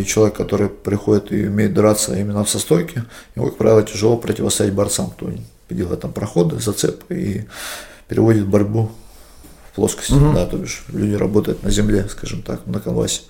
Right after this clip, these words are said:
Speaker 1: И Кирилл — это, во-первых, капитан сборной России среди мужчин по тайскому боксу, то есть это уже величина. И это действительно сильный, э, люби-, спортсмен любительского уровня и человек, который перешел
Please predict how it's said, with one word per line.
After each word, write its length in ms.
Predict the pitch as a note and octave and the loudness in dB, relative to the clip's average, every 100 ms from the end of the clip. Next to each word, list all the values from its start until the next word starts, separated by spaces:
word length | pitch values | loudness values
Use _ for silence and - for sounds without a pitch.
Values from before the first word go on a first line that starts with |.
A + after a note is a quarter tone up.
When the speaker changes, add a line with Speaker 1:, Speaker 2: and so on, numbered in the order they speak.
| - - - - - - - - | -20 -16 -14 -14 -14 -16 -18 -14
Speaker 1:
И 800 | - G2+ G2 G2 G2+ G2+ G2 F#2+ F#2 - | -2 2 4 4 4 4 4 2 0 -2
Кирилл — 360 | G2+ G#2+ G2+ F#2+ - | 2 4 4 -2 -10
это, 420 | F#2+ G2 F#2+ F#2+ - - - | -4 -2 -2 -6 -12 -20 -4
во-первых, 400 | G2 - G2+ G2 | -2 0 0 2
капитан 400 | G2+ - - G2+ | -2 -2 -2 -2
сборной 340 | G2 G#2 G2+ | 0 0 0
России 420 | G2+ - C#3+ D#3 D3 | 0 0 0 -2 -4
среди 260 | - - A#2 | -10 -6 -6
мужчин 380 | A#2 B2 B2+ A#2 | -4 -2 -2 -4
по 140 | - | -6
тайскому 400 | G#2 A2 - G#2+ | -2 0 0 -2
боксу, 320 | A2 A2 - - - - | 0 -2 -4 -10 -16 -20
то 60 | - | -14
есть 140 | - | -10
это 100 | - | -4
уже 180 | G#2 G#2 | 0 2
величина. 540 | G2 G2 - G#2 G2+ - - - - - - - - - | 0 -2 -4 -2 -2 -6 -18 -18 -14 -12 -12 -16 -20 -12
И 140 | E3+ - | -6 -2
это 180 | G2+ G#2 | 0 0
действительно 480 | G#2 A2+ - G#2 | -2 -2 -4 -2
сильный, 400 | F#2+ - G#2 G2+ G2 A2 | -2 0 2 2 0 -4
э, 280 | F#2+ G2 G2+ | -4 -2 0
люби-, 380 | G2+ A2 A2 - - - | 2 0 0 -4 -12 -10
спортсмен 520 | - - G#2 - G#2+ | -6 0 0 2 2
любительского 520 | G#2 G#2+ A2 - - | 4 2 0 -2 2
уровня 440 | G#2 G#2+ G#2 G2+ G2+ - - | 2 2 0 -2 -6 -10 -6
и 260 | A#2+ - | -4 -4
человек, 280 | - - - | -4 -4 -2
который 360 | - - A2 G#2+ G#2+ - | -2 2 2 2 -2 -8
перешел 440 | F#2+ G#2 G#2+ G2+ | -4 0 2 0